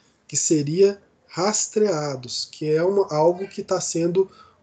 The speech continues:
colocado muito em vigor, ah, nos últimos anos, né? É uma palavra que vocês vão ter muito contato depois de formados, que se, que se chama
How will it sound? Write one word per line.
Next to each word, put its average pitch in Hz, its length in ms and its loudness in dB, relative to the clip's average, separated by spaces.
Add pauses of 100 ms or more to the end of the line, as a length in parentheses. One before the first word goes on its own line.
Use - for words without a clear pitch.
colocado 170 600 2
muito 180 540 0
em 196 100 0
vigor, 165 600 2 (640)
ah, 160 260 -2
nos 160 240 -2
últimos 156 400 -2
anos, 120 460 -8 (280)
né? 147 240 -4
É 143 60 -4
uma 143 100 0
palavra 147 400 0
que 151 120 -6
vocês 151 340 0
vão 151 140 0
ter 175 180 2
muito 180 380 0
contato 180 580 -2
depois 165 340 0
de 156 60 -6
formados, 156 600 0
que - 100 -16
se, - 240 -8
que 160 200 -12
se - 140 -6
chama 190 400 0